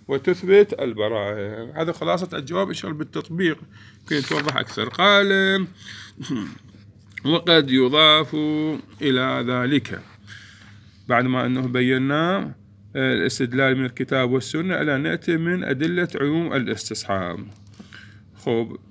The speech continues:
"وقد يضاف إلى ذلك"، إلى ذلك اكتب يعني إلى إجراء البراءة في الشبهات الحكمية. ذلك شنو هو؟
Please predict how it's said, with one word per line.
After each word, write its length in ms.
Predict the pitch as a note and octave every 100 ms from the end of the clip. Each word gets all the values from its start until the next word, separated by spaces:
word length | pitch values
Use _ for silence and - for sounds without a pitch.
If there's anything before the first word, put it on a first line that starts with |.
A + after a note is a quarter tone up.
| - - -
"وقد 360 | C#3+ E3 F3+ D#3+
يضاف 360 | D3+ F#3+ G3+
إلى 200 | D#3 C#3+
ذلك"، 480 | C3 B2 A#2+ A#2+ -
إلى 120 | C3
ذلك 200 | C#3+ D#3+
اكتب 280 | - - E3
يعني 380 | D#3+ D#3+ D#3 C#3
إلى 340 | C3+ C3+ C3 -
إجراء 640 | C3+ A#2 D3 D3 - B2+
البراءة 960 | B2 A2+ A#2+ C#3 D3+ D3 C#3+ D3+ D3 D3+
في 120 | B2+
الشبهات 640 | - - A2+ C3+ C#3+ -
الحكمية. 640 | - G#2 C3 G#2+ F2 E2+ - -
ذلك 300 | A#2 C3 B2+
شنو 340 | - C#3+ D#3+
هو؟ 160 | E3